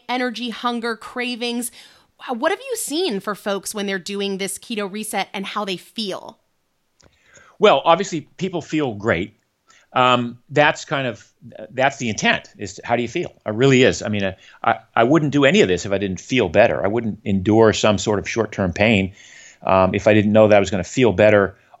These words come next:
Speaker 2: all the time, uh, you know, eh, on the back end. And there's no short-term, short-term pain here. Um, it's, it's a pretty, um, you know, it's a pretty smooth pathway to get to keto.
Speaker 1: Yeah.
Speaker 2: But the biggest, um,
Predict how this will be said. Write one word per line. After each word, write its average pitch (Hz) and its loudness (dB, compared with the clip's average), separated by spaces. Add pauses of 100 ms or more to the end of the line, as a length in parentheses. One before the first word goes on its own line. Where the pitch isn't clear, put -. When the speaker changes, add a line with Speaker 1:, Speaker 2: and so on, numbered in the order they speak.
Speaker 2:
all 117 8
the 107 4
time, 98 2 (440)
uh, 95 0
you 113 -2
know, 90 0
eh, - -8 (260)
on 110 -2
the 101 2
back 107 4
end. 90 2
And 117 2
there's 117 2
no 214 6
short-term, 147 0
short-term 120 -4
pain 165 0
here. 82 -4 (480)
Um, 98 2
it's, - 0
it's 151 -2
a 131 2
pretty, 143 4 (420)
um, 104 0 (100)
you 120 0
know, 101 4
it's 107 -2
a 120 0
pretty 147 2
smooth 143 4
pathway 120 0
to 92 -6
get 104 -2
to 92 -4
keto. - -6 (260)
Speaker 1:
Yeah. 185 -12 (140)
Speaker 2:
But 175 4
the 190 6
biggest, 302 4 (1120)
um, 135 4